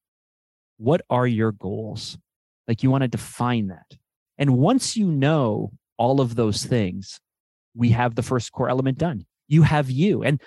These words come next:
the reason why I say this is important, because I've, I've spoken to people who go like, "I'm just gonna be me,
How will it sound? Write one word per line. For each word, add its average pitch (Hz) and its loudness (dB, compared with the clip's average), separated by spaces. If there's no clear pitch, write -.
the 156 2
reason 220 4
why 220 2
I 175 0
say 185 0
this 165 0
is 147 -4
important, 131 0
because 123 0
I've, 180 2
I've 139 -2
spoken - -2
to 135 -2
people 131 0
who 127 2
go 117 2
like, 101 -2
"I'm 202 2
just 175 2
gonna 156 0
be 127 -2
me, 98 -4